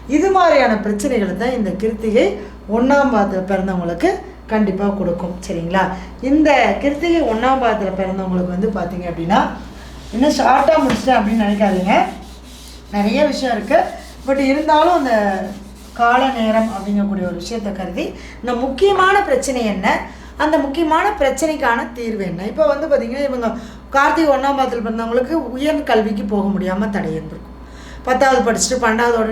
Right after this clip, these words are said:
நின்னுட்டேன், பத்தாவதோட நின்னுட்டேன், என்னால படிக்க முடியல. அடுத்தது வெளிநாட்டுக்கு நான் வேலைக்கு ட்ரை பண்ணிட்டு இருக்கேன், என்னால போக முடியல. வெளிநாடு சார்ந்த பிரச்சனை இது பண்ணி என்னால ச-, சைன் பண்ண முடியல, நான் வெளிநாட்டுக்கு போனேன், என்னால அங்க இருக்க முடியல. இது மாதிரியெல்லாம் இருக்கிறவங்க யாருன்னா, இந்த கார்த்திகை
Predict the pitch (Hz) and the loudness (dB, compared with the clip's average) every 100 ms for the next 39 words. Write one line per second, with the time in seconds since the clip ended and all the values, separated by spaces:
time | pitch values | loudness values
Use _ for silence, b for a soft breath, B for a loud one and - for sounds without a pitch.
0 | 208 196 208 208 214 208 247 233 220 208 | -2 0 0 2 2 2 2 2 0 0
1 | 196 196 202 202 208 220 233 - 180 170 | 0 0 4 4 4 0 -2 -6 -6 -2
2 | 190 202 B B B B 254 277 302 262 | -2 -2 B B B B 2 4 2 2
3 | 254 294 320 302 269 247 214 214 233 - | 2 4 4 2 0 0 0 2 0 -2
4 | 214 202 190 180 185 208 214 220 226 254 | -4 -4 -6 -6 -4 -2 0 0 2 0
5 | 262 196 196 208 254 277 269 240 233 254 | 2 -2 -2 0 0 2 0 0 -2 -2
6 | 233 B B B - 233 233 269 247 233 | -2 B B B -2 0 2 2 4 2
7 | 262 262 240 240 220 214 226 240 220 214 | 0 0 0 0 0 2 2 2 0 0
8 | 208 202 226 269 262 226 202 196 208 202 | 0 0 0 0 -2 0 0 2 0 2
9 | 233 285 262 254 214 214 220 208 B B | 0 0 0 -4 -4 -2 -2 -2 B B
10 | B 226 240 262 269 220 233 254 254 196 | B -2 2 4 4 4 2 0 -2 0
11 | 190 196 190 B B 233 247 277 269 285 | 2 2 0 B B -4 0 4 4 4
12 | 294 294 269 220 214 208 202 185 196 269 | 4 2 2 0 0 2 2 2 0 -2
13 | 262 - 185 185 180 202 | -2 -2 -2 -4 -2 -2